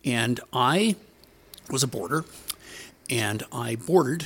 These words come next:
in a residence called Colley House. And Colley House was the original school building from when the school was founded in nineteen eleven. In those days, just one building. It was sixty boys, as I understand it. But our residence called Colley House, one of three.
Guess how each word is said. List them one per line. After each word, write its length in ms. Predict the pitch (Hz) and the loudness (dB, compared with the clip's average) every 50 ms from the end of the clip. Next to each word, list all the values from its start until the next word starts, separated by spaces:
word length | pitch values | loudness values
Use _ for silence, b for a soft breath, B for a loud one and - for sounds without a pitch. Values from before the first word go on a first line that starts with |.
| - - - | -10 -12 -10
in 140 | - 113 101 | -8 -6 -6
a 60 | 95 | -4
residence 440 | 107 101 92 107 110 117 120 135 - | -4 -4 -4 -4 -2 -2 0 0 0
called 300 | - - 123 156 160 - | 0 0 -4 -4 -4 -6
Colley 320 | - - 254 220 143 120 | -6 -4 -4 -4 -4 -6
House. 480 | - - - - - - - - - - B B B B B B B - _ _ | -8 -10 -12 -6 0 4 4 4 4 2 B B B B B B B -6 _ _
And 240 | - 101 95 101 107 | -8 -6 -6 -6 -6
Colley 380 | - - 147 156 160 165 151 | -4 -2 -2 -2 0 -2 -4
House 480 | 131 - 101 104 123 127 - - - - | -4 -6 -6 -6 -4 -2 -2 -2 -2 -4
was 320 | - 107 110 110 107 104 | -8 -8 -8 -6 -6 -6
the 280 | - 113 110 107 - - - | -4 -4 -6 -6 -8 -8 -8
original 600 | - 113 117 135 131 139 131 131 123 123 127 - | -8 -6 -4 -2 -2 0 0 0 0 -2 -4 -2
school 440 | - - - - - 151 156 151 143 | 2 4 4 4 4 2 2 2 2
building 440 | 131 123 110 95 95 101 101 98 101 | 0 0 -2 -2 -2 -6 -8 -10 -10
from 180 | - - 113 107 | -10 -10 -8 -8
when 160 | 107 110 107 | -6 -6 -4
the 80 | 104 | -2
school 260 | 104 - - - 107 107 | -2 -2 -2 -4 -8 -10
was 180 | 95 98 - | -6 -6 -6
founded 360 | - - 117 120 131 143 131 | -4 -4 -4 -4 -4 -4 -4
in 80 | 123 117 | -4 -4
nineteen 420 | 107 95 95 92 - - 92 90 | -4 -4 -8 -6 -6 -8 -8 -8
eleven. 420 | 98 85 87 95 90 85 87 - - B B B B B B B B B B B | -10 -12 -10 -12 -12 -10 -12 -12 -14 B B B B B B B B B B B
In 80 | 101 95 | -6 -4
those 180 | 101 101 98 98 | -4 -4 -4 -2
days, 180 | 104 98 92 | -2 -2 -2
just 200 | - 95 85 - | -2 -2 -2 -4
one 160 | 98 110 127 | 0 0 0
building. 400 | 110 - - - - - - 127 - - B B B B B B B B | 0 -2 -4 -8 -10 -10 -12 -12 -12 -16 B B B B B B B B
It 60 | - - | -16 -4
was 100 | - - | 0 0
sixty 280 | - - - - - | 0 0 -2 -6 -8
boys, 380 | - 110 113 113 95 71 71 76 | -8 -8 -6 -6 -6 -6 -8 -8
as 140 | 71 - - | -10 -10 -10
I 240 | 69 76 67 - - | -10 -10 -10 -12 -12
understand 420 | - - - - - - - - - | -12 -8 -8 -8 -8 -8 -10 -12 -12
it. 140 | 220 - - - _ | -14 -14 -16 -16 _
But 100 | - 180 | -2 2
our 120 | 208 214 208 | 2 4 4
residence 400 | 175 165 147 156 151 156 160 - | 4 4 4 4 2 2 0 0
called 220 | - 170 160 - | 0 0 -4 -2
Colley 300 | - 127 110 98 92 87 | 0 -2 0 0 -4 -6
House, 300 | 90 - 113 131 - - | -8 -6 -4 -4 -4 -4
one 120 | 98 104 | -4 -6
of 80 | 110 113 | -6 -6
three. 260 | - - - - - | -6 -8 -8 -12 -14